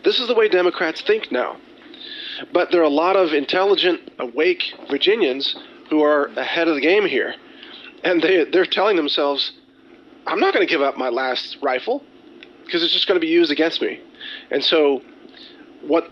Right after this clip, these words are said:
what they need then is to cause this conflict. So then,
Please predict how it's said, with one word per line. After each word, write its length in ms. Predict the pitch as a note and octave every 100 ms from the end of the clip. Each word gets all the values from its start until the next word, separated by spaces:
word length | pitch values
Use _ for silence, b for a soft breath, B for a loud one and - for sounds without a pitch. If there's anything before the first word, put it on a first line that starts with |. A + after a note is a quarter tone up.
| -
what 140 | D3+ D3+
they 100 | D3
need 260 | A3+ C4
then 180 | E3+ D#3
is 120 | D3
to 80 | -
cause 420 | - - F3 F#3
this 120 | F#3 F3+
conflict. 640 | A#3 C#4 D4+ B2+ A#2 - - - - - - - - - - - -
So 180 | E3+
then, 360 | D3 D#3+ D#3 C#3+